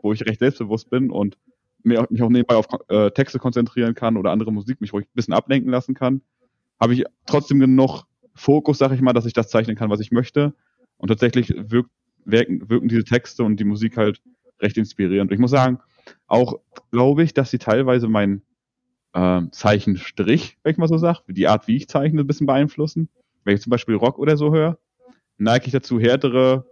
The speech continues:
ähm, markantere Striche zu setzen. Wenn ich so ganz ruhige, entspannte Musik höre, mache ich meistens viel weichere Linien und geschwungene Linien.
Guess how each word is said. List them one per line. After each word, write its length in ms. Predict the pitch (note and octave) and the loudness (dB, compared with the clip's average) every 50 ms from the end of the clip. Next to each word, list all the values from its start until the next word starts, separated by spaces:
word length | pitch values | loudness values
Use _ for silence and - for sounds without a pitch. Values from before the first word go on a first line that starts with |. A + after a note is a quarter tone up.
| _ _ _ _ _ _ _ _ _ _ - | _ _ _ _ _ _ _ _ _ _ -4
ähm, 640 | G2+ G#2+ G#2+ G#2 G#2 G#2 G#2 G2+ G2+ F#2+ F#2+ F#2+ F#2+ _ _ _ _ _ _ _ _ _ _ _ _ _ - | 0 2 2 4 4 2 2 2 2 0 -2 -4 -8 _ _ _ _ _ _ _ _ _ _ _ _ _ -8
markantere 480 | - G#2+ G2+ - A#2+ C3 C#3+ D3 C#3+ D#3 | -6 -4 -2 0 0 0 2 2 0 0
Striche 280 | - - - D#3 E3 D#3+ | -2 -2 -4 -2 -2 -2
zu 100 | - D#3 | -2 0
setzen. 300 | C#3+ D3+ D3 - D3 B2+ | -2 -2 -2 0 -2 0
Wenn 80 | A2 A2 | 0 0
ich 40 | A2 | 0
so 40 | A#2+ | 0
ganz 180 | A#2+ A#2+ A2 A2+ | 0 0 0 -2
ruhige, 260 | G#2+ A#2 C3 C3+ A#2 | -2 0 2 2 0
entspannte 380 | G#2+ - - - A#2 C#3 - | 0 -2 -2 -2 -2 -2 0
Musik 300 | A2 G#2+ G2+ G#2+ G#2+ - | -2 -2 -2 -4 -6 -4
höre, 200 | - A#2 B2+ C#3 - _ _ _ _ _ - - _ _ _ _ _ _ _ _ | -2 0 0 -2 -4 _ _ _ _ _ -20 -20 _ _ _ _ _ _ _ _
mache 220 | - - A#2+ A2+ A#2 | -2 0 0 2 2
ich 60 | A2+ | 2
meistens 280 | C3 B2 B2 - B2 - | 2 2 0 0 -6 -6
viel 220 | - B2+ A#2 G#2 | -2 -2 0 2
weichere 680 | A2 G#2+ A#2+ C3 A2+ B2 G#2+ F#2 F#2+ F#2 F2+ F2 - _ - | 4 4 2 2 2 0 -2 0 0 0 0 -2 -6 _ -6
Linien 600 | G2 F#2+ F#2 G2 F#2+ F#2 F#2 F2+ F2+ F2 F2+ - _ | -4 -2 -2 0 0 0 0 -2 -2 -2 -6 -8 _
und 300 | - - F#2 F#2 F#2 F2 | -8 -6 -4 -2 -2 -2
geschwungene 480 | - G2+ - - G#2+ G#2+ A2 G2 F2 E2 | -4 -8 -10 -6 -4 -4 -4 -4 -4 -6
Linien. 380 | E2 F2 E2 F2 E2+ E2+ E2 | -6 -8 -8 -8 -8 -10 -12